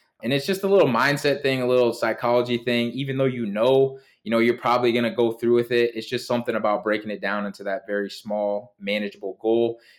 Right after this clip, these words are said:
that makes it super, uh, attainable and doesn't make it seem as bad. So the five-minute rule is something that I use with myself still. I use a lot with stretching, but even with running, like,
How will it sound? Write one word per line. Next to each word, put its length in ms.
that 140
makes 260
it 100
super, 560
uh, 200
attainable 520
and 100
doesn't 240
make 160
it 80
seem 260
as 140
bad. 300
So 100
the 60
five-minute 480
rule 180
is 100
something 300
that 100
I 120
use 320
with 100
myself 500
still. 720
I 60
use 220
a 60
lot 280
with 100
stretching, 460
but 100
even 160
with 160
running, 400
like, 220